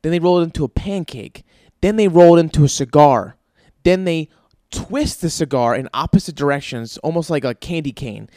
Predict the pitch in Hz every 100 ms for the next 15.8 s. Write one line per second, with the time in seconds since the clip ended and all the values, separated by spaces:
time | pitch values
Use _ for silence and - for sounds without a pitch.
0 | - - - 170 175 147 - 165 185 -
1 | 143 - 196 143 160 131 127 127 127 117
2 | _ - 156 139 147 156 139 147 131 147
3 | 139 117 135 117 104 - _ - - 180
4 | 147 151 170 170 147 127 175 202 262 165
5 | 117 - - _ _ _ _ - 156 156
6 | 190 180 120 110 - 135 131 170 175 165
7 | 135 - 131 117 117 - 123 110 - 202
8 | 208 196 180 160 156 - 160 - 151 107
9 | 95 - _ _ _ 160 170 165 277 277
10 | 208 165 131 131 120 123 143 - - -
11 | - - - 156 151 123 185 226 - 202
12 | 151 170 156 131 113 104 _ - 143 -
13 | 165 165 135 139 - 175 131 - - 202
14 | 151 117 - 131 120 113 113 135 127 120
15 | 170 165 160 143 - 156 120 -